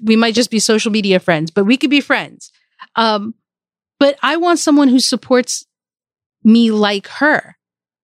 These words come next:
So Nic-, Yvette, Yvette will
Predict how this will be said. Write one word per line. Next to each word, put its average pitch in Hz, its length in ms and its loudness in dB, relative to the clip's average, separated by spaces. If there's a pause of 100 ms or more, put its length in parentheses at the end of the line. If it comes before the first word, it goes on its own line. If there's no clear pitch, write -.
(520)
So 226 260 0
Nic-, 262 280 -2 (280)
Yvette, 262 340 -2 (420)
Yvette 269 460 0 (400)
will 240 480 2